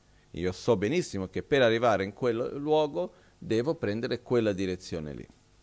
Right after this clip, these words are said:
Però io non ho il controllo sui venti e non ho il controllo sulla corrente e tutto il resto.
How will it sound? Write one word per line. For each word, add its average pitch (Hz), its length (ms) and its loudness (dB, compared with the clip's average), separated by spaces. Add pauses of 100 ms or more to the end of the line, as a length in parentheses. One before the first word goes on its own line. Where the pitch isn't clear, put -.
(1120)
Però 180 260 8
io 147 200 6
non 143 180 2
ho 170 80 0
il 120 160 -4
controllo 110 640 2
sui 101 260 -4
venti 92 580 -6 (140)
e 147 120 -6
non 139 200 -2
ho 131 60 0
il 113 120 -4
controllo 95 540 -4
sulla 85 300 -8
corrente 80 640 -12
e 117 60 -12
tutto - 240 -14
il 90 80 -4
resto. - 460 -4